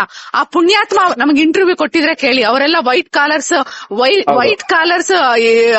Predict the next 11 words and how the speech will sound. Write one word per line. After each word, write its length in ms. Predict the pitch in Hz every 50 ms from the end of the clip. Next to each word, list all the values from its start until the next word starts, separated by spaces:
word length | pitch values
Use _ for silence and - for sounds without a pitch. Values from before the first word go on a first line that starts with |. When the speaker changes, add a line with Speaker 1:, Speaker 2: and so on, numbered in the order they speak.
| 214 208 185 185
Speaker 1:
ಐರಾವತ 420 | 202 233 - - 349 349 349 - 359 311
ಆನೆಗಳ 420 | 277 254 277 302 349 311 330 311
ತರ 140 | - 311 285 285
ಆಗ್ಬಿಟ್ಟಿದ್ದಾರೆ, 460 | 277 269 233 277 285 262 233 226 226
ಅವ್ರನ್ನ 260 | 214 220 233 254 262 226 214 180 202
ಜನಪ್ರತಿನಿಧಿಗಳಾಗಿ 1000 | 233 220 233 240 269 277 - 262 - - 320 285 285 262 226 214 214 190 208 269
ಉಳಿದಿಲ್ಲ. 400 | 226 240 226 226 185 220 220 233 254 - - - - - - -
ಅವ್ರನ್ನ 420 | 220 240 285 403 403 403 403 381 359 349 359
ನೀವು 380 | 359 349 359 359 330 302 359
ಇಟ್ಕೊಂಡು 580 | 415 277 254 - - - - 403 392 349 330 392
ನಿಮ್ಮ 200 | 359 320 294 294